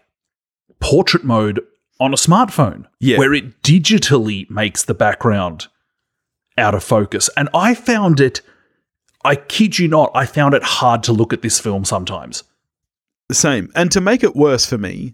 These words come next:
Speaker 2: the look isn't even the worst thing. I th-, I thought I might have seen, seen my worst film of the month last, last week with Woman in the Window. <laughs> This tops it for me, I've gotta say, because I, uh, you know, the first ten minutes had me a little bit pumped. I was like,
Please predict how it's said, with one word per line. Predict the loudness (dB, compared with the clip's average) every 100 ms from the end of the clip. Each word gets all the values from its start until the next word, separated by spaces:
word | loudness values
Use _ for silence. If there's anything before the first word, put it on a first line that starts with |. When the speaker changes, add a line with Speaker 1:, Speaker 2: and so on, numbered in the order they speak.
| _
Speaker 2:
the | -2 0
look | 0 0
isn't | 2 2
even | 2 2
the | -2
worst | -2 -4 -6
thing. | -12 -20 _ _ _ _ _ _ _ 0
I | 2 2
th-, | -2
I | 0 2
thought | 2 2
I | 2
might | 2 2
have | 0
seen, | 0 0 -2 -4
seen | -2 0
my | 2 2
worst | 2 2 0
film | -2 -2 -2 -6 -6
of | -4
the | -2
month | 0 -2 -4 -2
last, | 2 2 2 0 0
last | 0 0 2
week | 2 2 0 -8
with | 0 2 2
Woman | -2 -2 0
in |
the | 0
Window. | 0 2 2
<laughs> | -2 -6 _ -20 -20 -20 -20 _ _ -6
This | -2
tops | 0 0 0
it | 0
for | 0
me, | 2 -2 -4 _ -6
I've | 0
gotta | 0 2
say, | 0 0 2
because | 0 2 0 -2 0
I, | 2 4 4 2 -2 _ _ _ -20 -20 _ -20 -10
uh, | -6
you | 0 2
know, | 2 0
the | -2
first | -4 0 2 2 2 -4 -4
ten | 0 0 2
minutes | 2 0 -2
had | 0 0 2
me | 0 0
a | 2
little | 4 4
bit | 4 0
pumped. | 0 -2 2
I | 2
was | 4
like, | 2